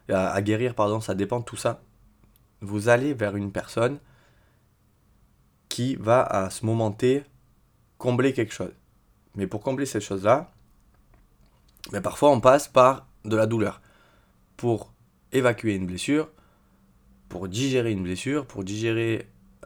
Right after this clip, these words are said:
euh, une émotion, il faut la revivre.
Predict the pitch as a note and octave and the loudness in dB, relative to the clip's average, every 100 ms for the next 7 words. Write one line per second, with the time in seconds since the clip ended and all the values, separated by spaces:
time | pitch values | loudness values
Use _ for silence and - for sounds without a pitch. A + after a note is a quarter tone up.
0 | - F2+ F#2 F2+ F#2 F#2 C#3 D3 C#3+ _ | -12 -8 -6 -6 -8 -6 -4 -4 -6 _
1 | _ _ G2+ - - C#3 D3 - _ _ | _ _ -12 -8 -4 -2 -4 -10 _ _
2 | _ _ - F#2+ A2 B2+ B2 F#2 | _ _ -6 0 0 0 -2 -4